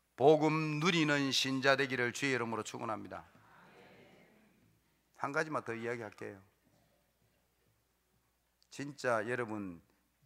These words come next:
믿음을 누리고 그 믿음의 내용이 복음인데 복음을 누리시고,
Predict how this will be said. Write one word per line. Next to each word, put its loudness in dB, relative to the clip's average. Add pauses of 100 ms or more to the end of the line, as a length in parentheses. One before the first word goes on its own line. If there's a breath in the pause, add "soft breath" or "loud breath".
믿음을 2
누리고 -4 (480)
그 2
믿음의 2
내용이 -2
복음인데 -2
복음을 -2
누리시고, -10